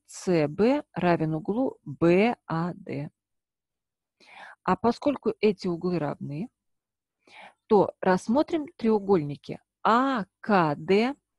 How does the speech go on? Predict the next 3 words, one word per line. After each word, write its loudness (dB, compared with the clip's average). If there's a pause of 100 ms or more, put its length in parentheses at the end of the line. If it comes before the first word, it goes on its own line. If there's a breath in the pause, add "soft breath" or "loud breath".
(2000 soft breath)
и 0
треугольник 0 (320)
Б 4